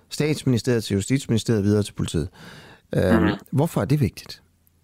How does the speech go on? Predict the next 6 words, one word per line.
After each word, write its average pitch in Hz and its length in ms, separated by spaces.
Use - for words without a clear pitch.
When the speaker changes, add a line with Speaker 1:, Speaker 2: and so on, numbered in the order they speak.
Speaker 2:
Det 165 80
er 165 40
interessant, 151 540
fordi 165 540
at 113 220
vi 123 180